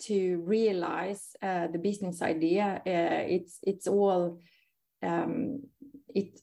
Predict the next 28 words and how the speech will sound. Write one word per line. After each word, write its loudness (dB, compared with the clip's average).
starts 0
and -4
stops -6
with 0
that, -2
I -4
would -4
say, -2
especially 0
if -6
it's -2
a -2
very 2
new -2
company, -4
you 4
don't 0
have 0
any 2
track -4
record, -2
you 2
haven't -4
built 4
the 4
product -2
yet. 0
So 2